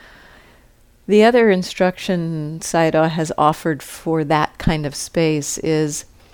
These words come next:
um, to, so that there's, it, there doesn't seem to be clinging happening in that moment, or, you know, it seems like there's ease there.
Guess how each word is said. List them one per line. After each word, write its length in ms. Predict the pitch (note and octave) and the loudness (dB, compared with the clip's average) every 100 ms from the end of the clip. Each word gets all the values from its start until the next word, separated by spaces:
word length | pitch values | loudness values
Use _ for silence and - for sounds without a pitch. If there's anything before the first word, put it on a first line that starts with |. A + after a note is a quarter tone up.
| - - _ _ _ _ - - _ _ _ _ _ _ | -20 -20 _ _ _ _ -20 -20 _ _ _ _ _ _
um, 500 | D#3+ D3+ D3 D3 - - - _ _ _ _ | 2 2 0 -6 -10 -16 -20 _ _ _ _
to, 360 | - - E3+ E3 | -8 -2 0 0
so 200 | - F#3 | -2 -2
that 180 | F3+ - | -2 -2
there's, 220 | F#3 - | -4 -2
it, 220 | - F#3 | -4 -4
there 120 | - F3 | -2 -2
doesn't 480 | - G#3 B3+ D#4+ | 2 2 2 -2
seem 360 | - - G#3 F3+ | -4 0 2 0
to 120 | G3+ | -4
be 460 | D#3+ E3 D#3 D3+ D#3 _ _ _ _ _ _ - | -2 -2 -2 -4 -10 _ _ _ _ _ _ -12
clinging 460 | - F#3 D#3+ D3 | -4 -2 -2 -4
happening 580 | D#3 F3 D#3+ E3+ D#3+ D#3 | -4 -4 -4 -4 -4 -6
in 240 | - D#3+ D3+ | -6 -4 -2
that 200 | C#3+ - | -4 -4
moment, 540 | D3 C#3+ D#3 G3 G3+ | -6 -4 -4 -6 -4
or, 260 | D3+ D3 C#3 | -2 -2 -2
you 140 | D3+ | -4
know, 200 | D3+ D3+ | -6 -6
it 140 | - E3 | -6 -6
seems 420 | - F#3 A#3 A#3 | -4 0 0 2
like 320 | G3+ G3 - | 0 0 0
there's 240 | F3 D#3+ - | 2 2 -2
ease 400 | F3 D#3+ C#3+ C#3+ | -4 -2 0 -2
there. 540 | - D3+ C#3 C3 D3+ | -4 -4 -4 -4 -6